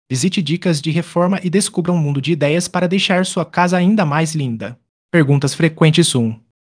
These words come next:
O que é recuperação de pisos de cerâmica? É quando você conserta e deixa bonito o chão de cerâmica que está feio ou danificado. Dois. Como eu sei se meu piso de cerâmica precisa de recuperação?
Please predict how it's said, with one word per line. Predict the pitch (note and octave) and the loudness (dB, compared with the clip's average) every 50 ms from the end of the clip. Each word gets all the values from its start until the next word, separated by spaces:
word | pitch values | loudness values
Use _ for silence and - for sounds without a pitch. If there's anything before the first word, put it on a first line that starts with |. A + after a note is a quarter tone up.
| _ _ - | _ _ -14
O | F3+ | -6
que | - A3+ | -2 0
é | G3+ | 2
recuperação | D#3+ D#3 D#3 F#3 E3 F#3 D#3+ D3 C#3+ - D3+ | 2 2 0 -2 -2 -2 0 0 0 -2 -2
de | C#3 C#3 | -4 -4
pisos | - - D#3+ D#3+ E3 F3+ D#3 | -4 -2 -2 -2 -2 -2 -2
de | C3+ D3 | -2 -4
cerâmica? | D3 - - G3 F3 D3 B2+ B2 B2+ - - D#3 B2 A2+ - _ _ _ _ _ _ | -4 -2 0 0 0 0 -2 -4 -6 -8 -8 -8 -8 -8 -12 _ _ _ _ _ _
É | - C#3 | -10 -4
quando | - - F3 F#3 G3 | 0 2 4 4 4
você | F#3 G#3 G3+ - G#3+ F#3+ | 4 2 0 0 0 -2
conserta | G3+ G3+ F#3+ F3+ - - D#3 C#3+ D3 D3 - D#3+ - - | 2 2 2 2 2 2 2 2 2 0 -2 -6 -4 -4
e | F3+ | -2
deixa | D3+ D#3 D#3+ D#3 - F3+ | 0 2 2 2 2 0
bonito | E3+ F#3+ F3+ E3+ E3+ F#3 F3+ G3 | 2 2 2 2 2 2 2 0
o | F3+ | 0
chão | - - F#3 F#3+ | 2 2 2 4
de | F3 F3+ | 4 2
cerâmica | E3+ - - E3+ D#3 D#3+ E3+ F3+ F3+ - F#3+ | 0 0 0 2 2 4 2 2 2 0 -2
que | G3 - F#3 | -2 -4 -4
está | - - E3+ D#3 | -2 -2 -2 -2
feio | - - D3 C3 C3 D3 D3 - | -2 -2 0 0 0 0 0 -2
ou | F#3 F3 | -2 0
danificado. | F#3 F3 E3+ D#3+ - F3+ - - - C3+ B2+ A#2 G#2 - - - - _ _ _ _ _ | 2 2 2 0 -2 -4 -4 -2 0 0 0 0 -4 -6 -12 -16 -20 _ _ _ _ _
Dois. | F#3 F3+ C#3+ B2 A#2 - - - _ _ _ _ _ _ _ | 2 2 4 2 2 -2 -4 -8 _ _ _ _ _ _ _
Como | - A#3 B3+ | -2 0 0
eu | C4 A3 | 2 2
sei | - F3+ D#3 | 2 2 2
se | D3 - - | 2 2 2
meu | D3+ D3 C#3+ | 2 2 2
piso | C#3+ - E3 D#3+ E3+ | 2 2 0 0 2
de | D#3 D3 | 0 0
cerâmica | - - E3+ E3 E3 E3+ F#3 F#3 - G#3 | 0 2 2 4 4 4 4 2 2 0
precisa | - F3+ E3+ D#3 - F3+ F3 F#3 | 2 0 0 0 0 2 2 2
de | D3+ D3 | 2 2
recuperação? | C3+ F3 F3+ G#3 F#3 F#3+ F3 C#3+ B2+ - - - C3+ C3 B2+ B2+ | 2 0 0 0 0 2 2 2 0 0 -2 -2 -4 -4 -4 -8